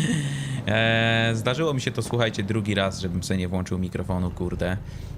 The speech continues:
Em, ale zrobiłem, słuchajcie, tak, polatałem trochę, znala-, wow, co się stało? Wywaliło mnie coś.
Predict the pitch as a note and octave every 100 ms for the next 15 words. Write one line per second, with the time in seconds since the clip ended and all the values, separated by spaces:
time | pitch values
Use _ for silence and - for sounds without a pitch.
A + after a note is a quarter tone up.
0 | - G2 G2+ G#2 G2+ G2+ G#2+ G#2 E3+ F3
1 | F3 E3+ D3+ - C#3 A#2+ A#2 D2+ - D#3+
2 | F#3+ F#3+ D3 A#2 G2+ G#2+ G#2 A#2+ C3 -
3 | - - - - - - - - - -
4 | G#2+ D3 F2+ F#2 D#3+ G2+ - F2+ F#2+ -
5 | - - - - - - - - - -
6 | - - - - - - - - - -
7 | - G2 G2 F#2+ F#2+ F2+ F2+ F2 F2+